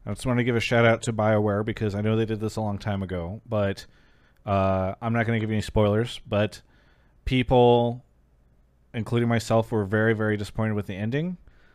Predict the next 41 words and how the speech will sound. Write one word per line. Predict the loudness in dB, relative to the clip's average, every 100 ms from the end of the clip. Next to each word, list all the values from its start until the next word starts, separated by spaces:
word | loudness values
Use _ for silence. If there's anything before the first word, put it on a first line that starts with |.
| _ _
uh, | -4 -2 0 -2
whenever | -4 -4 -4 -4 -4
Mass | -6 -8
Effect | -8 -8
three | -6 -6
came | -4 -6
out. | -6 -10 -20 _ _ _ _ _
And | -4 -2 0 -2 -4 -8 -20 _ _ _ _
Legendary | -2 0 2 2 4
Edition | 4 0 -2
obviously | -2 -2 -4 -6
includes | -6 -4 -6
all | -4 -4
the | -2
D | -2
L | -4
C | -4 -4 -4
that | -2
they | -2 -2
added | -2 -2 -2
to | -4
that | -4
game | -4 -4 -4
afterwards | -8 -8 -6 -4 -4 -6 -14
to | -8 -6 -4 -6 -10 _ -20 -20 _ _ _ _
help | 0 0
flesh | 0 0 4
out | 4 4
the | 2
ending | 2 2 2 2 0
and | 0 -2
some | -4 -4
of | -4
the | -6
extra | -10 -8 -4
stuff | -2 -2
that | -4
they | -2
did | -2 -2
or | -2
whatever. | -2 -2 -2 -4